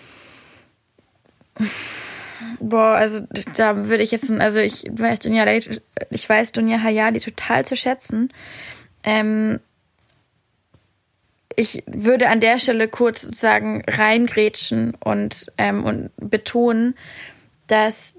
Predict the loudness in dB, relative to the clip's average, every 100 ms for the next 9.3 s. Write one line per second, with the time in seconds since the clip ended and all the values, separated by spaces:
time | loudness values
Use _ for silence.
0 | _ -20 -4 2 2 4 4 2 0 0
1 | 2 0 0 0 2 0 0 0 0 0
2 | -2 -2 -2 -2 -2 -2 -4 -8 -8 -6
3 | 0 0 0 -4 -10 -8 -2 0 2 2
4 | 2 0 2 2 2 0 0 0 0 0
5 | -2 -2 0 0 -4 -10 0 4 4 4
6 | 0 0 2 0 -2 0 0 2 2 2
7 | 0 0 2 2 2 0 -2 -2 0 0
8 | 0 0 0 2 0 0 -2 -2 0 0
9 | 0 -2